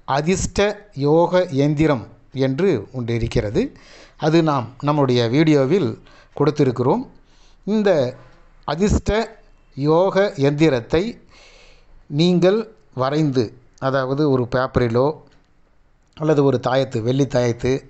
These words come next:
அல்லது காப்பர் தாயத்திலோ வரைந்து, இதற்குரிய மந்திரம் அந்த எந்திரத்திலேயே இருக்கிறது.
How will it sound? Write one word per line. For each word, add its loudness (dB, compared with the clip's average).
அல்லது 0
காப்பர் -2
தாயத்திலோ -2
வரைந்து, -2
இதற்குரிய 0
மந்திரம் -2
அந்த -2
எந்திரத்திலேயே 2
இருக்கிறது. -4